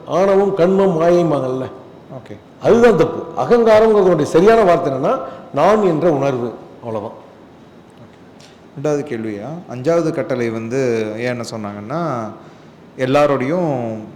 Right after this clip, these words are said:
Speaker 2: அஹ், ஓகே, லேமன் டேர்ம்ஸ்ல எல்லாரோடையும் ஃப்ரெண்ட்லியா இருங்க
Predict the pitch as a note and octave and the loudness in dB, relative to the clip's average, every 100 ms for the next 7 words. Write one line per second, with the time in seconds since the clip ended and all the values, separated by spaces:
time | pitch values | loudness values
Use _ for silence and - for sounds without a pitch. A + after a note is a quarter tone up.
0 | - A2+ A#2 A2+ A2+ A2+ B2 B2 B2+ C3+ | -12 -8 -6 -4 -6 -6 -8 -8 -4 -2
1 | C#3+ D3 C#3 B2+ B2+ G3+ D3+ C#3 C3+ D3 | -2 -2 -2 -2 -2 -2 0 0 -2 -6
2 | - B2+ B2 C3 B2 A2+ G#2+ - A#2 A2+ | -4 -4 -2 0 0 0 -6 -10 -8 -6
3 | G#2 G#2 | -6 -6